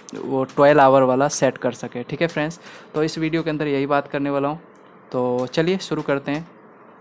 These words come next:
सबसे पहले आपको क्या करना होगा, सेटिंग में जाना होगा। सेटिंग में जाने के बाद आपको सबसे ऊपर टॉप में आपको लिखना है रीसेट। रीसेट लिखते ही उसके बाद एक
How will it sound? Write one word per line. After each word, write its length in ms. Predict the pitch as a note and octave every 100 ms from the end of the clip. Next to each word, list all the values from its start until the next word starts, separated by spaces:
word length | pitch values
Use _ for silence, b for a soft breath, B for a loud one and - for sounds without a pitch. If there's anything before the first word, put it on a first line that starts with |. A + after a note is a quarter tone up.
| - - -
सबसे 200 | E3 D#3+
पहले 280 | F#3 E3+ F3+
आपको 320 | - D3 -
क्या 160 | D#3+ D3+
करना 240 | D3+ C#3+
होगा, 260 | C#3+ C#3+ D3+
सेटिंग 420 | D3+ C3 B2 C#3+
में 80 | D3
जाना 240 | C#3+ C#3
होगा। 180 | C3+ C#3
सेटिंग 360 | C#3+ C#3+ C#3 E3
में 80 | D#3+
जाने 260 | D3 D3+
के 120 | D3+
बाद 200 | C#3+ C#3+
आपको 320 | - C3+ C3+ D#3
सबसे 320 | D3 - D#3
ऊपर 240 | C#3 D3+
टॉप 380 | D3 C3+ C3+ C#3
में 120 | C#3+
आपको 280 | C#3 C3+ C#3+
लिखना 280 | C3 C3 C#3
है 120 | C3+
रीसेट। 600 | B2 C3 - B2+ A2+ - - - - - - - - - - - - - - - - - - - - - - B B -
रीसेट 380 | C#3 D3 F3+ F3
लिखते 280 | D#3+ -
ही 140 | F3 F3+
उसके 300 | D#3 - D#3
बाद 220 | D3+ D#3
एक 260 | - D3+